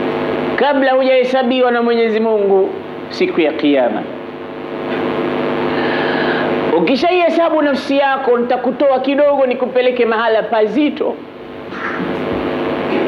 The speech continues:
Hapa ni pazito. Mahala gani hapo ambapo tunafeli? Mahala pa kuitikia mwito wa Mungu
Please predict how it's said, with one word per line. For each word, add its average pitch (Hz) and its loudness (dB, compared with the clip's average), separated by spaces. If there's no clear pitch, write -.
Hapa 160 0
ni 143 2
pazito. 151 0
Mahala 156 0
gani 196 0
hapo 180 0
ambapo 165 0
tunafeli? 160 0
Mahala 147 2
pa 143 0
kuitikia 139 0
mwito 156 0
wa 127 4
Mungu 269 2